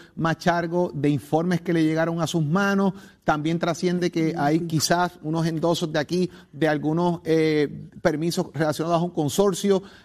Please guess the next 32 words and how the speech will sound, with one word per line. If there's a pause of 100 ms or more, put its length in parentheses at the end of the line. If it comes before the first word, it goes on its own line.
Eh,
por
ahí
también
está
dando
vuelta
un
endoso
que
parecería
ser
o
no (320)
del
área
de
Jobos. (540)
¿Qué
va
a
pasar
con
todo
esto?
Aquí
hay
hasta
situaciones
de,
de,
de